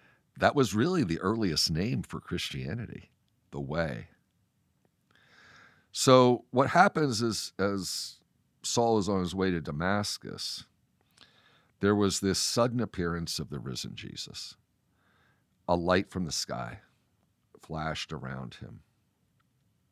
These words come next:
And this kind of reminds us of how God, these experiences in the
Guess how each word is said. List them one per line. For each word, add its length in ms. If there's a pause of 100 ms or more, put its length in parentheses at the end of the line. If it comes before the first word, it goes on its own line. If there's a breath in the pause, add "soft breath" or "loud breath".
(140)
And 100
this 160
kind 220
of 60
reminds 420
us 220
of 100
how 240
God, 560 (640)
these 200
experiences 640
in 100
the 140